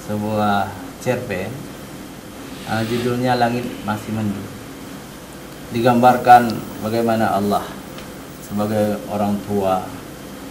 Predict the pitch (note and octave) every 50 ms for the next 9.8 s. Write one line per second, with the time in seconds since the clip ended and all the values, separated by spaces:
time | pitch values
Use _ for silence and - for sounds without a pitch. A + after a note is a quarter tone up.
0 | - - - - - G2+ G2+ G2+ G#2 G#2 G2+ - G2 G2 G#2 G2+ G2+ F#2+ G2 F#2
1 | F#2 - F#2+ F#2+ F#2+ - - F#2+ F2+ - - - - - - - - - - -
2 | - - - - - F#2 F#2+ G2 G2+ G2+ G2+ A2 G#2+ G#2 G#2 F#2+ - - - -
3 | - - - - - - - - - - - - - - - - - - - -
4 | - - C3 C#3 D#3+ G3 A3+ A#3 A3+ G#3+ F#3 F3 D#3 C#3 - - - D3 D#3 D#3
5 | D#3 D3+ D#3 D#3 D#3 D3+ D3 D3 C#3+ C#3+ C#3 C3+ D3+ D3 - - E3+ D#3+ D#3+ D#3
6 | D#3 D#3+ F3 G#3 G#3+ G#3 - - - - D#3 D3 C#3+ C#3 - D3+ D3 D3+ D#3 F3
7 | F#3 A3+ A3+ G#3 G#3 G#3+ G#3 G3 F#3 F3+ F3 E3 D#3 - - - - - - C#3
8 | C#3+ E3 D#3 D3+ D3 C#3+ C#3+ C#3+ D3 D#3 D#3 - - D#3 D3+ C#3 G#2 G2 B2+ C3
9 | B2 A#2 B2+ B2 A#2 - B2 B2 B2 B2 - - B2 A2+ A2